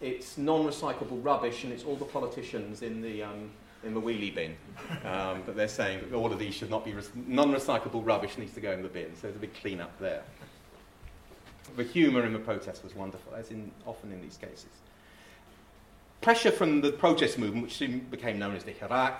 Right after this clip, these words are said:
the, the movement in Arabic, led to Bouteflika's resignation as president, and then the dismissal and frequently the arrest, prosecution, imprisonment of most of his key supporters and ministers over the months that followed.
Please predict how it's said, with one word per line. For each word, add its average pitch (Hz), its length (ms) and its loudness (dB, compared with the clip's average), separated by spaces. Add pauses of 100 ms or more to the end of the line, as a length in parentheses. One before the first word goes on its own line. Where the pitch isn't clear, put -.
the, 90 280 -16
the 82 120 -16
movement 120 460 -2
in 113 80 -8
Arabic, 104 360 -4 (840)
led 156 200 8
to 151 80 4
Bouteflika's 135 520 0
resignation 131 640 6
as 110 80 0
president, 92 460 -2
and 127 100 -2
then 143 120 2
the - 60 2
dismissal - 640 0 (340)
and 123 140 2
frequently 131 920 4 (320)
the 123 100 4
arrest, 127 520 8
prosecution, 127 600 2
imprisonment 110 540 2 (240)
of - 160 0
most 151 500 6
of 117 80 -4
his 117 240 -4
key 123 220 -4
supporters 107 640 -4 (300)
and 110 140 -4
ministers 104 400 -4
over 92 180 -2
the 95 100 -6
months 90 300 -6
that - 100 -18
followed. 92 480 4